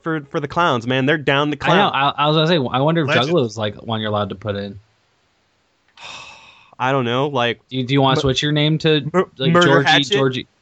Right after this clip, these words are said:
Speaker 2: Georgie Juggalo?
Speaker 1: <laughs> Mur-, fucking Murder Boy Hatchet?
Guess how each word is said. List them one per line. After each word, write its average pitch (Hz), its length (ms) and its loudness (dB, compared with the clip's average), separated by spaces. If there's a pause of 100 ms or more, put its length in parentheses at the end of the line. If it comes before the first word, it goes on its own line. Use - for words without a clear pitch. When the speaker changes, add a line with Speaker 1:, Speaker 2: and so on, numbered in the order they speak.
(260)
Speaker 2:
Georgie 135 400 2
Juggalo? 151 1200 -4 (200)
Speaker 1:
<laughs> - 180 -20
Mur-, 151 440 0
fucking 139 520 -4 (460)
Murder 165 320 2
Boy 156 340 2
Hatchet? 170 500 -2